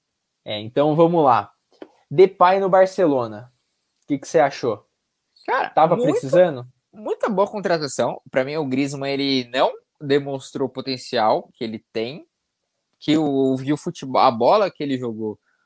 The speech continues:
Speaker 2: no Atlético de Madrid, tá cansado, jogou de calça jeans molhada várias partidas. E o Depay é um cara, pra mim, que não rendeu no United, mas que era muito jovem e que amadureceu muito, joga muito no Lyon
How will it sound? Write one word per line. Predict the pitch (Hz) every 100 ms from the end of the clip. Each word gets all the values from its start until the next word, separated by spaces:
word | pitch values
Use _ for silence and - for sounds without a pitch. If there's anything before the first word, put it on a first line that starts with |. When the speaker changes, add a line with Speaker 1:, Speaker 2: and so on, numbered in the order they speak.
| _ -
Speaker 2:
no |
Atlético | 123 131 127 -
de | 120
Madrid, | 117 107 98 127 165
tá | 143 120
cansado, | 185 165 - - 123 170 131
jogou | 123
de | 147
calça | - 160 151
jeans | 139 147
molhada | 135 127 110 113 151 127 107
várias | 107 120 156 -
partidas. | 151 120 - 127 156 185 - _ _ _ _ _ _ _
E | 151 170 185 196 208 208 208 208 214
o | 220 220
Depay | 208 214 214 214 196 226 254 247 -
é | -
um | 302
cara, | - 226 214 220
pra | 220 202
mim, | 185 180 170
que | 175 165 147
não | 127 147 226
rendeu | 220 180 143 135
no |
United, | 139 170 165 262 349 302 - _ _ 135
mas | 131 127 123 - _
que | 135 131
era | 123 123
muito | 117 120 117 127
jovem | 123 139 220 285 403 _
e | 147
que | -
amadureceu | 160 143 143 143 143 135 - 151
muito, | 131 123 170 - 294 170
joga | 123 135 175 156
muito | 127 135 247 320 233
no | 190
Lyon | 165 147 139 175